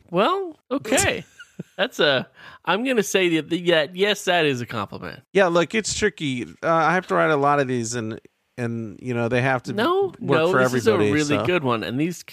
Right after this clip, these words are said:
Speaker 1: don't, these come through you. You don't
Speaker 2: They
Speaker 1: come
Speaker 2: come
Speaker 1: up
Speaker 2: through
Speaker 1: with
Speaker 2: me.
Speaker 1: these. These are truth, truths from the universe. They come through you. So think about that. Think hard and long about what
Speaker 2: Yeah.
Speaker 1: that means.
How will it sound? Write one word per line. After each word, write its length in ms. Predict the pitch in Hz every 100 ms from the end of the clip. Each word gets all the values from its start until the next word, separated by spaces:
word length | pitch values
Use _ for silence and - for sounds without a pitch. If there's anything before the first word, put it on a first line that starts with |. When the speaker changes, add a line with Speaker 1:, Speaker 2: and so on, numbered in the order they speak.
| -
Speaker 1:
don't, 300 | 151 143 127
these 180 | 175 165
come 240 | 196 175
through 440 | - - 143 165
you. 220 | 123 - -
You 180 | 113 143
don't 160 | 170
Speaker 2:
They 80 | 151
Speaker 1:
come 80 | 139
Speaker 2:
come 60 | 208
Speaker 1:
up 100 | 190
Speaker 2:
through 100 | 180
Speaker 1:
with 80 | 175
Speaker 2:
me. 120 | 107
Speaker 1:
these. 140 | 104 113
These 220 | 123 151
are 120 | 135
truth, 480 | - - 135 123 - - -
truths 400 | - 175 170 -
from 180 | 147 127
the 80 |
universe. 520 | 120 135 127 82 - -
They 180 | 117
come 220 | 110 135 120
through 200 | 147 123
you. 160 | 85 - - - -
So 140 | 160
think 260 | 131 220 208
about 320 | 147 104 -
that. 280 | 98 98 - - - _
Think 260 | - 190 -
hard 420 | 165 147 165 180
and 180 | 175 139
long 220 | 110 113
about 240 | 110 101
what 200 | 113 127
Speaker 2:
Yeah. 60 | 277
Speaker 1:
that 160 | 131 104
means. 600 | 123 123 98 101 -